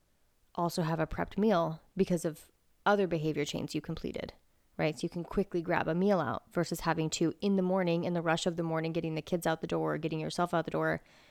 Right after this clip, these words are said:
now having to find some prepped food for the gym later today. Or you tell yourself, "I'll just grab something on the way." But now you've added another step to that behavior chain.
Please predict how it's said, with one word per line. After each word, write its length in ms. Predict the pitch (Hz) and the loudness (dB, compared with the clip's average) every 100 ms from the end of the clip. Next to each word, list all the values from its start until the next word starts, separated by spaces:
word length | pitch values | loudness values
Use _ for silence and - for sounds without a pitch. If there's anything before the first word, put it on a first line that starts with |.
| - _ _ - | -20 _ _ 0
now 220 | 175 165 | 4 4
having 280 | 165 165 160 | 4 2 0
to 60 | |
find 340 | 160 165 160 160 | 0 2 2 0
some 200 | 170 160 | -2 -2
prepped 320 | - - - | -2 -4 -4
food 420 | - 175 151 151 - _ _ _ _ _ _ _ _ _ _ - | -4 -2 0 -4 -14 _ _ _ _ _ _ _ _ _ _ -14
for 560 | - 165 170 147 - - - _ _ - | -4 -2 0 -2 -6 -10 -20 _ _ -6
the 100 | 180 | -4
gym 260 | 165 175 165 | 0 0 2
later 240 | 170 165 | 0 -2
today. 380 | - 185 - - - _ _ _ _ - | -4 -4 -4 -6 -10 _ _ _ _ 4
Or 140 | 214 | 6
you 140 | 240 | 6
tell 200 | 240 240 | 4 6
yourself, 420 | 214 208 208 185 - | 6 4 4 4 4
"I'll 140 | - 208 | 4 4
just 200 | 214 - | 2 2
grab 240 | 196 185 | 2 2
something 300 | 196 180 180 | 0 0 0
on 100 | 175 | 0
the 100 | 170 | 2
way." 400 | 175 170 175 160 _ _ _ _ _ _ | 2 2 0 -8 _ _ _ _ _ _
But 120 | - 185 | -4 2
now 120 | 175 | 2
you've 180 | 175 175 | 2 2
added 260 | 175 170 | 2 0
another 240 | 170 170 170 | 0 0 0
step 300 | - 185 - | 0 0 -2
to 80 | - | -4
that 140 | 170 | -2
behavior 320 | 165 160 160 | -2 -4 -4
chain. 360 | - 175 170 | -4 -6 -8